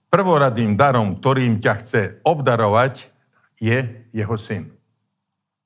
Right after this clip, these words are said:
A toto sú Vianoce, že obdaroval nás synom. Synom.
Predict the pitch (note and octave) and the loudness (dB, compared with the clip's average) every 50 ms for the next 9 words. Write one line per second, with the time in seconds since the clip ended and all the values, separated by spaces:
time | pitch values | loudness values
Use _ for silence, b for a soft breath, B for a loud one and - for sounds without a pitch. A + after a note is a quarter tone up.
0 | _ _ _ _ _ _ _ _ _ _ _ _ _ - - - - D#3+ D3 D#3 | _ _ _ _ _ _ _ _ _ _ _ _ _ -20 -12 -10 -8 -6 -6 -6
1 | C#3 - C#3+ C3+ C3 A#2+ A#2 A2 G#2 G#2+ - G2 E2+ - A#2 - - C3 D3+ D3 | -8 -8 -8 -8 -6 -6 -6 -6 -8 -10 -12 -14 -14 -14 -14 -10 -8 -6 -6 -4
2 | C#3+ C#3+ C#3 C3 C3+ B2+ B2 A#2 A2 A2 B2 C3 C3 B2 A2 - - - - F3+ | -4 -2 0 0 0 0 0 -2 -2 -4 -4 -4 -4 -6 -8 -12 -16 -12 -10 -8
3 | E3+ C#3 F#2+ E2 D2+ - - _ _ _ _ _ _ _ _ _ _ _ _ _ | -6 -6 -8 -8 -10 -14 -20 _ _ _ _ _ _ _ _ _ _ _ _ _
4 | _ _ _ - - - C#3+ A#2+ G#2 E2 - - - | _ _ _ -16 -10 -6 -4 -4 -4 -4 -8 -12 -16